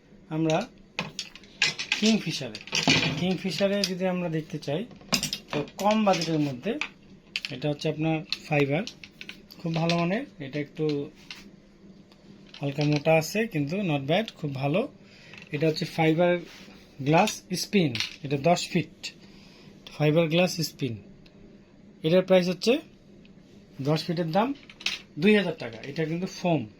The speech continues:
হ্যাঁ, ফোম। ফাইবার গ্লাস স্পিন দশ ফিটের দাম দুই হাজার টাকা। যদি নয় ফিট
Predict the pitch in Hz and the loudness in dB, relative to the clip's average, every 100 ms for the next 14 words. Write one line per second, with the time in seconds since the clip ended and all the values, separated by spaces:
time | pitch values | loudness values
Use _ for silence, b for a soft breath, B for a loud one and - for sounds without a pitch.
0 | - 190 285 - 160 135 101 - - B | -8 -6 -6 -8 -4 -4 -6 -16 -20 B
1 | B B B B - 156 165 190 196 185 | B B B B -6 0 2 2 2 2
2 | 175 - 202 208 156 160 - 175 180 165 | 0 0 0 2 2 0 -2 -2 0 2
3 | 190 165 170 175 175 - 180 202 277 - | 2 4 2 4 2 0 0 4 2 0
4 | B B B B B - 151 165 165 165 | B B B B B -2 4 4 4 2
5 | 185 | 0